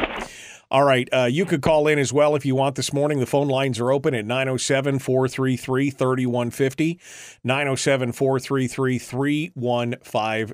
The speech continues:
zero. If you'd like to sound off, we'd love to hear what you have to say about this. This is a tragedy, folks. I mean, there's just no two ways about it. But what, again, what gets me is that this was a known,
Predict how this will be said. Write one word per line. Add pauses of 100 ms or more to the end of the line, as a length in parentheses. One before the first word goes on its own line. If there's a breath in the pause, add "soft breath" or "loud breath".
(120)
zero.
If
you'd
like
to
sound
off,
we'd
love
to
hear
what
you
have
to
say (480 loud breath)
about
this. (280 loud breath)
This
is
a
tragedy,
folks.
I
mean,
there's
just
no
two
ways
about
it. (420 soft breath)
But
what,
again,
what
gets
me
is
that
this
was
a
known,